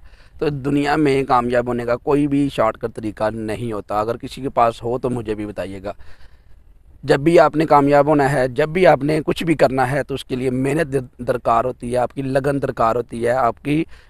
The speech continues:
जो वक़्त है, आपका जो पैशन है, वो दरकार होता है। शॉर्टकट कोई भी ऐसा तरीका नहीं है जिसको आप यूज़ करके आप दुम-, दुनिया में कामयाब हो सकें। तो इसलिए जब भी कामयाब होना है तो उसके लिए मेहनत करें,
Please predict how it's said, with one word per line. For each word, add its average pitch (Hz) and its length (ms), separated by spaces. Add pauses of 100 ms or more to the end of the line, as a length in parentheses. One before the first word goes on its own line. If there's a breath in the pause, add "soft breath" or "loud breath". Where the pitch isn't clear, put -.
(120)
जो 120 180
वक़्त 139 360
है, 123 60
आपका 123 240
जो 127 100
पैशन 127 440
है, 120 120
वो 147 220
दरकार 123 420
होता 104 220
है। 92 200 (500 soft breath)
शॉर्टकट 151 520
कोई 175 220
भी 175 100
ऐसा 160 140
तरीका 139 320
नहीं 135 260
है 127 180
जिसको 127 320
आप 120 200
यूज़ 120 240
करके 117 320
आप 117 140
दुम-, 117 300
दुनिया 117 340
में 117 200
कामयाब 107 420
हो 107 60
सकें। 110 340 (480 soft breath)
तो 156 140
इसलिए 170 480
जब 139 200
भी 175 100
कामयाब 120 420
होना 117 180
है 120 160
तो 170 60
उसके 165 200
लिए 170 120
मेहनत 160 280
करें, 113 360